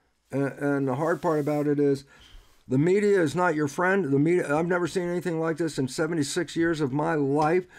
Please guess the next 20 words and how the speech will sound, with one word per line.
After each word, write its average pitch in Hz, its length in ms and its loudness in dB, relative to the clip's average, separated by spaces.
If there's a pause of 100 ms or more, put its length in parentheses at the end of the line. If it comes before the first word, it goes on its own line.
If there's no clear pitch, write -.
(240)
that 131 340 0 (720)
we're 156 240 2
get-, 151 240 2
I, 190 160 0 (380)
two 233 220 2
of 190 80 2
my 190 180 4
wonderful 170 500 2
programs 160 640 2
were 143 100 4
censored. 202 600 0 (640)
Because 160 340 2
what? 196 220 2
'Cause 196 180 -2
I 190 240 2
didn't 208 320 0
agree 185 420 2
with 165 300 0
the 165 80 0
conventional 185 1040 0